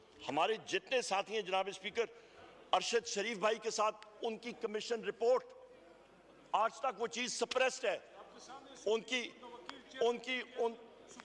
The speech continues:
उन, उनके साथ, उनके अरशद शरीफ के साथ, जनाब स्पीकर, उनका ख़ानदान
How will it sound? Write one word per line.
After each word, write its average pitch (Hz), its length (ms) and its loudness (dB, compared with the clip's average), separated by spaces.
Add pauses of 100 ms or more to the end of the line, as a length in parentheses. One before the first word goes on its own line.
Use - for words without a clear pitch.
(1300)
उन, 240 200 4 (540)
उनके 247 380 4
साथ, 226 380 2
उनके 233 280 2 (420)
अरशद 214 300 2
शरीफ 208 380 -2
के 233 100 -2
साथ, 220 220 4
जनाब 208 280 0
स्पीकर, 233 360 -2
उनका 226 280 2
ख़ानदान 208 580 2